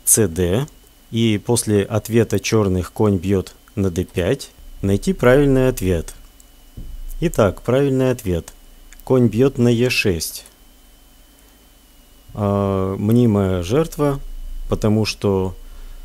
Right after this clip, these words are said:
белые тут же отыгрывают свою фигуру. Каким образом? Ф Е. Ферзь бьёт на Е шесть. Шах. Король Аш восемь.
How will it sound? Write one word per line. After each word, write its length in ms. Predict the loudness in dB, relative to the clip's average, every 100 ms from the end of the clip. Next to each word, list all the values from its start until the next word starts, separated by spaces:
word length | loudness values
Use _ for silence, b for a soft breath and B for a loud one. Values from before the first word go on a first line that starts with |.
| b -18 -14
белые 640 | -4 2 4 4 2 0 -4 -10 -2
тут 180 | -2
же 160 | 2 0
отыгрывают 720 | 0 -2 -2 0 0 0 -4
свою 240 | -4 -2
фигуру. 440 | -2 -4 -6 -6 -6
Каким 400 | -10 -6 -2 0
образом? 500 | 0 -2 -4 -8 -10 -16 -20 -20 -20 -20 -20 -20 -20 -20 _ _ _ _ _ -20 _
Ф 240 | -4 -4
Е. 360 | -4 0 2 0 -4 -16 -20 -20 _ _ _ _ -20 -20 -20 -6
Ферзь 320 | 0 0 0
бьёт 280 | 0 0 0
на 80 | -2
Е 200 | 0 -2
шесть. 460 | -2 -4 -6 -14 -18 -20 -20 -20 -20 _
Шах. 560 | -12 -4 -2 -2 -6 -20 _ _ -20 -20 -12
Король 340 | 0 2 4 2
Аш 200 | -2 -4
восемь. 500 | -6 -6 -4 -4